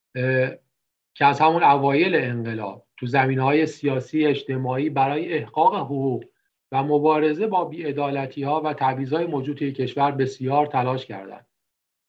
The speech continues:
که در حال حاضر به طور آشکار شاهد آگاهی و پیشرفت بیشتر زنان کشورمون هستیم در رابطه با، اه، مطالبه گری در رابطه با گرفتن حق و حقوقشون،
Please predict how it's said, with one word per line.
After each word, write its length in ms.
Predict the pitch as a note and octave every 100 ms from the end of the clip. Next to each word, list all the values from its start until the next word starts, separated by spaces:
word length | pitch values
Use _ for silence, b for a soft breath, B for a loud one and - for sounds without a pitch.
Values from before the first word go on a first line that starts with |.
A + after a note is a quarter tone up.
| _ _
که 100 | C3+
در 180 | C3+ C3+
حال 180 | D3 D#3
حاضر 280 | C#3+ C#3
به 120 | C#3+ C#3
طور 300 | C#3+ D3+ E3
آشکار 640 | D#3+ C#3 C3+ - E3 D3
شاهد 760 | - C3+ C3 C#3 D3 D3 D3 _ _ _ _ _ _ _ - B2+ C#3+ -
آگاهی 720 | D3 C3+ C#3+ C3+ B2+ E3 E3
و 120 | D3+
پیشرفت 800 | C3+ - D3 B2+ - E3 E3 F3
بیشتر 720 | D3 C#3 - E3 E3+ C3 - - _ -
زنان 400 | A#2+ B2 C#3+ D#3
کشورمون 540 | C3 B2 C3 B2+ B2
هستیم 380 | A#2+ A#2+ - A#2
در 220 | A#2+ A#2
رابطه 360 | A#2 A2 A2+ B2+
با، 420 | B2 C3 C3 C3 _ _ _ _ -
اه، 400 | A#2+ A#2+ A#2 A#2 C3+ _ _ _ _ _ _ _ _ C3
مطالبه 540 | B2 B2+ B2+ B2 A#2+
گری 260 | A#2+ B2 D3
در 200 | C#3+ B2
رابطه 360 | B2+ A#2+ A#2+
با 480 | C3+ C#3 C#3 D3+ - _ -
گرفتن 500 | B2 B2 A#2+ D3+ D#3+
حق 280 | A#2 A2+ -
و 40 |
حقوقشون، 520 | G#2 G#2 G2 A2 -